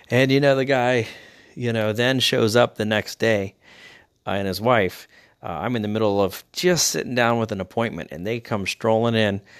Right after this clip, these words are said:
'cause they now decide they're gonna buy the car. And, uh, I'm like, "Oh,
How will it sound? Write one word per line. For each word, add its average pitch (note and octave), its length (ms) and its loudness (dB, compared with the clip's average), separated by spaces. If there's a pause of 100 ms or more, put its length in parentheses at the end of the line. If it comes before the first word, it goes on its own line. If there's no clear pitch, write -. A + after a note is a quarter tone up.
(600)
'cause G2 160 -6
they A2+ 160 2
now A2 260 4
decide A2 340 0
they're A2+ 120 -4
gonna A2+ 160 -2
buy A2+ 220 2
the A#2 80 -2
car. E3 320 0 (640)
And, A2 400 -10
uh, A2 360 -4 (520)
I'm A#2 180 -4
like, A#2 240 -4
"Oh, G3+ 320 6